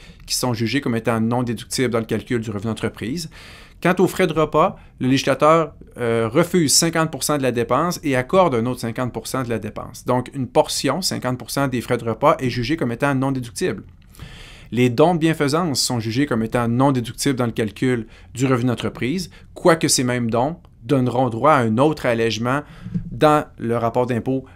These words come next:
d'un contribuable, mais cet, euh, cet allègement ne, ne se présente pas comme une déduction dans le calcul du revenu d'entreprise. Euh, la perte sur disposition de placement est un élément qui probablement, euh, générera une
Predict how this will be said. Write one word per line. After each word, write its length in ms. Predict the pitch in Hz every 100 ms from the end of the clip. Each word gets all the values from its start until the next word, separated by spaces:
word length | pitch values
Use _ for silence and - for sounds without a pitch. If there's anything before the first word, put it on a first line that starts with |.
| -
d'un 220 | - 120
contribuable, 720 | 127 113 107 101 117 170 175 -
mais 360 | - 123 156 -
cet, 280 | - 127 123
euh, 280 | 117 110 110
cet 220 | - 117
allègement 380 | 123 120 131 156
ne, 240 | 135 127 113
ne 100 | 117
se 100 | 123
présente 720 | - - 180 170 151 131 -
pas 180 | 139 147
comme 240 | 135 123
une 140 | 117
déduction 680 | 104 131 139 - - 131 139
dans 120 | 131
le 60 | 131
calcul 320 | 123 120 131
du 120 | 120
revenu 180 | 117 107
d'entreprise. 540 | 107 - - - - - - - - - - - - - - - -
Euh, 280 | 110 110 -
la 140 | 127 123
perte 280 | - 190 185
sur 120 | 143
disposition 560 | 131 - 143 135 147 143
de 40 |
placement 480 | 139 123 - 131 120 -
est 140 | 123
un 140 | 120 123
élément 420 | 120 117 127 127
qui 160 | -
probablement, 800 | - - 139 131 127 123 127 120 - - - - 107
euh, 280 | 107 107
générera 880 | 98 127 127 127 127 117 127 117 - - -
une 240 | 120 117